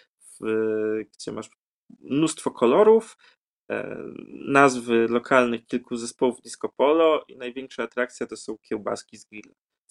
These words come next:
E, w ogóle przepraszam, jeśli czasem nie wypowiadam R. Zdarza mi się to jeszcze,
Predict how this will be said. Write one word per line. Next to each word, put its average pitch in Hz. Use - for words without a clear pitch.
E, 50
w 123
ogóle 143
przepraszam, 151
jeśli -
czasem 127
nie 123
wypowiadam 123
R. -
Zdarza 139
mi 117
się -
to 110
jeszcze, -